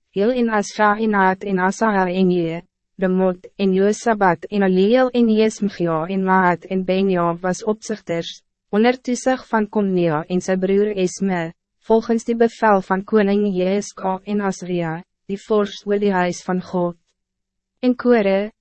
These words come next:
die seun van Jemna, die leviet, die poortwachter teen die ooste, was oor die vrywillige gaves aan God, om die offergawe aan die Heere en die hoogheilige gaves uit te deel. En onder sy leiding was Eden en Enjamin en Je,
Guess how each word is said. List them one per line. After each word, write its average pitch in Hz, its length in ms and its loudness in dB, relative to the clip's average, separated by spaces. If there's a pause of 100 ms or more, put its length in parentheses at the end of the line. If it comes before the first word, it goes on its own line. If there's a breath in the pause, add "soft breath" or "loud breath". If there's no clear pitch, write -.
(100)
die 214 80 -4
seun 233 400 -2
van 220 160 0
Jemna, 202 400 2 (400)
die 202 80 -4
leviet, 202 560 -2 (160)
die 220 160 -10
poortwachter 226 720 0
teen 180 240 -2
die 180 80 -2
ooste, 185 540 -4 (340)
was 196 160 -2
oor 202 160 0
die 208 80 -2
vrywillige 214 720 0
gaves 185 480 0
aan 175 240 -4
God, 165 320 -4 (260)
om 190 160 -2
die 202 160 2
offergawe 208 640 2
aan 185 220 0
die 185 160 0
Heere 175 320 -2 (100)
en 185 140 0
die 185 100 2
hoogheilige 165 720 -2
gaves 170 560 -2
uit 170 240 -4
te 180 80 -6
deel. 165 380 -6 (720)
En 233 160 2
onder 254 240 2
sy 233 240 0
leiding 185 480 2
was 190 240 -2
Eden 185 320 0
en 185 200 -2
Enjamin 190 840 0
en 180 220 2
Je, 175 300 -2